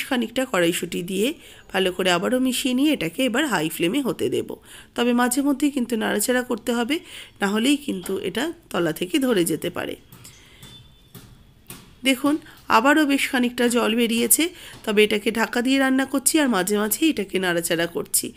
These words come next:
এবার মাছের মাথাগুলো দিয়ে দিলাম ভেজে রাখা, দিয়ে ভালো করে মাছের মাথাগুলোকে বাঁধাকপির সাথে মিশিয়ে নিচ্ছি,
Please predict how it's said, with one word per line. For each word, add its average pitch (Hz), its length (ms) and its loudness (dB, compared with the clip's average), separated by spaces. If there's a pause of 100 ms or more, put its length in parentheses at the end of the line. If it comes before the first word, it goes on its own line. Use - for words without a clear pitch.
(400)
এবার 247 220 4
মাছের 196 420 2
মাথাগুলো 220 420 -2
দিয়ে 233 180 -2
দিলাম 247 300 -2
ভেজে 190 260 0
রাখা, 185 320 -2 (540)
দিয়ে 220 180 0
ভালো 208 380 0
করে 262 180 2 (460)
মাছের 294 320 2
মাথাগুলোকে 196 720 -2
বাঁধাকপির 180 600 -2
সাথে 175 260 -2
মিশিয়ে 180 340 0
নিচ্ছি, - 420 0